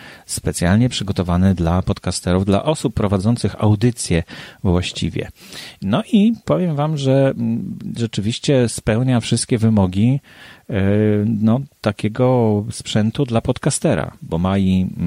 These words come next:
i kompresor w sobie, i ma takie pady specjalne, przy, przy pomocy których można szybko wypuścić, e, sygnałówkę jakąś, czy środkową, taki, taki, taki przerywnik.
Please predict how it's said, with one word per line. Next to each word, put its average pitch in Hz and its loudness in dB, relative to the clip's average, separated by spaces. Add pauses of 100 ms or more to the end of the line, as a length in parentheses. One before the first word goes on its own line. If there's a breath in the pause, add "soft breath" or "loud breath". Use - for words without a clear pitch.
(140)
i - -8
kompresor 90 0
w - -8
sobie, 131 2
i 101 -2
ma 85 0
takie - -4
pady 110 0
specjalne, 123 2
przy, 123 -8
przy - -4
pomocy 107 -2
których 107 -2
można 104 2
szybko 101 -2 (500 loud breath)
wypuścić, 104 -2
e, 104 6
sygnałówkę 101 2
jakąś, 123 2
czy 101 -2
środkową, 95 0
taki, 92 -6
taki, 98 -6
taki 90 -6
przerywnik. 113 2